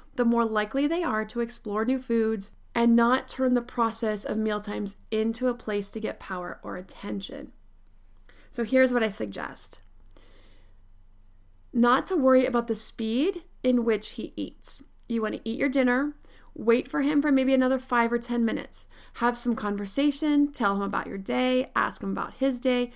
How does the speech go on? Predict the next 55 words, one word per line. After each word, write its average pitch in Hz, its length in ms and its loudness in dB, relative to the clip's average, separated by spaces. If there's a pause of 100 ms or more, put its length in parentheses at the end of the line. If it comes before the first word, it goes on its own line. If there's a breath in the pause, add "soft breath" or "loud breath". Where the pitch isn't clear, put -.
(360 loud breath)
Make 247 380 4
it 302 80 2
about 247 340 2
bonding 240 460 4
time. 202 260 -8
So - 140 -8
this 277 320 -4
way 403 100 0
he's 269 260 -2
getting 247 460 0
attention. 302 540 -4
He's 196 140 -10
getting 233 180 -2
positive 262 640 -2
attention. - 640 -10 (320 loud breath)
You're 240 100 0
taking 233 320 2
the 220 60 -2
attention 220 500 -6
away 220 520 2
from 214 460 -2 (220 loud breath)
the 214 80 -4
mealtime, 214 640 -2
the 202 80 -4
food, 214 480 -2 (200 soft breath)
how 226 220 0
he's 220 200 -2
eating, 214 240 -2
how 208 100 -6
much 208 240 -6
he's 214 180 -4
eating, 208 280 -2
when 208 160 -2
he's 208 200 -4
eating. 196 360 -6 (1500 soft breath)
You're 254 160 4
hanging 370 320 2
out 294 140 4
with 294 120 2
him 302 200 4
for 294 180 0
half 269 320 0
an 269 100 2
hour 247 300 2
at 214 140 -2
the 220 40 -6
table 226 440 -2
for 214 180 -4
meal 220 240 0
times. 180 320 -10
Up - 160 -2
to 330 80 -4
half 320 240 -2
an 294 100 2
hour, 277 300 0